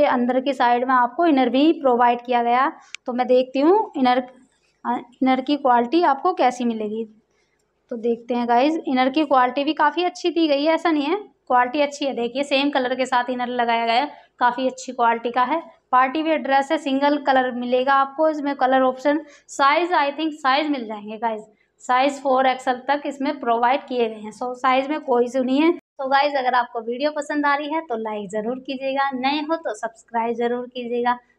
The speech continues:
So, नेक्स्ट दिखाती हूँ मैंने क्या परचेज किया। नेक्स्ट है एक कोट सेट। So, ये टू पीस में है कोट सेट। So, ये है,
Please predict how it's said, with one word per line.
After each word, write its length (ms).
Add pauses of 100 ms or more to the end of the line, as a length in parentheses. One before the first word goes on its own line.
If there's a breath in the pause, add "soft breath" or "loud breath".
So, 180
नेक्स्ट 320
दिखाती 340
हूँ 80
मैंने 180
क्या 220
परचेज 460
किया। 220
नेक्स्ट 400
है 180
एक 200
कोट 220
सेट। 320
So, 140
ये 140 (100)
टू 100
पीस 340
में 80
है 140
कोट 240
सेट। 260
So, 140
ये 300
है, 220